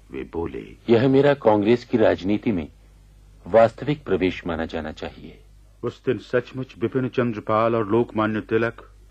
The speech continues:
Speaker 1: लाजपत राय और मदन मोहन मालवीय, मोतीलाल नेहरू और देशबंधु चितरंजन दास, जिन्ना और एनी बेसेंट, इन विचक्षण प्रतिभाओं की बिरादरी में शामिल हुआ एक छोटा सा आदमी, जिसके लिए तिलक ने कहा था,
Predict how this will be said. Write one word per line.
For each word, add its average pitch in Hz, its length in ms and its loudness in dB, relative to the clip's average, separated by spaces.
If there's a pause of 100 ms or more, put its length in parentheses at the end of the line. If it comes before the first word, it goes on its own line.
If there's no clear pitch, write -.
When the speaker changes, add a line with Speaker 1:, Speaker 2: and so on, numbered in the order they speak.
(120)
Speaker 1:
लाजपत 113 500 0
राय 113 180 4
और 117 140 2
मदन 110 240 0
मोहन 110 240 -2
मालवीय, 104 680 0 (420)
मोतीलाल 120 480 2
नेहरू 113 360 2
और 101 100 2
देशबंधु 110 520 -2
चितरंजन 107 580 -4
दास, 92 460 -4 (400)
जिन्ना 143 320 2
और 127 140 2
एनी 143 200 2
बेसेंट, 110 440 -6 (680)
इन 113 240 0
विचक्षण 107 600 -2
प्रतिभाओं 101 520 -4
की 104 140 -4
बिरादरी 104 500 -2
में 117 200 -6 (600)
शामिल 101 480 -2
हुआ 73 220 -12
एक 69 100 -12 (140)
छोटा 85 360 -14
सा - 180 -18
आदमी, - 680 -16 (920)
जिसके - 340 -14
लिए 64 240 -12 (120)
तिलक 92 340 -8
ने 57 60 -16
कहा 60 380 -16
था, - 340 -20